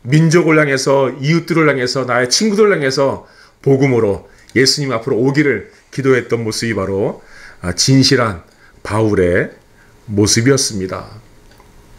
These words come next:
오늘 우리, 여러분, 한국에 우리 김구, 어, 선생님 있지 않습니까? 우리 김구 선생님은 이십팔 세 전에 동학과 불교를 이렇게 종교를 여러 가지 다니면서,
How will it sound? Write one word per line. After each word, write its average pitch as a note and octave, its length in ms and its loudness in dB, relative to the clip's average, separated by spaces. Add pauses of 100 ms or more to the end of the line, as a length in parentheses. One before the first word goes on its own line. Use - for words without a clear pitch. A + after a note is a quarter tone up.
(460)
오늘 D#3+ 140 6
우리, F#3 220 4
여러분, E3 300 -2
한국에 D#3+ 800 0 (440)
우리 C#3 160 -2
김구, C3+ 840 0 (1600)
어, G#2 500 0
선생님 C#3+ 440 2
있지 - 140 -4
않습니까? G2+ 640 -4
우리 B2+ 140 -4
김구 C#3 220 2
선생님은 C3 1000 0 (140)
이십팔 B2+ 420 -2
세 B2+ 180 0
전에 A2 500 -2 (440)
동학과 A#2+ 640 0
불교를 A2+ 800 2
이렇게 G#2+ 220 0
종교를 C3+ 680 2
여러 A2 180 0
가지 G#2 240 -4
다니면서, A2+ 760 -4